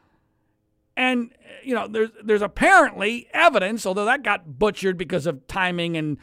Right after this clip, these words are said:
circumstances, that it was Trump's lawyers who facilitated Trump telling that lie in that particular way. That right there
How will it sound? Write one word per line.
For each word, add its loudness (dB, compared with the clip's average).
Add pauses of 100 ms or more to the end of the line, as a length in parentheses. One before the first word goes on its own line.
(140)
circumstances, -4 (800)
that -2 (160)
it -10
was 0
Trump's -4
lawyers 2 (360)
who -2
facilitated 0 (340)
Trump -2
telling 2
that 0
lie 0 (260)
in -4
that -4
particular -2
way. -4 (880)
That 2 (200)
right 0
there -2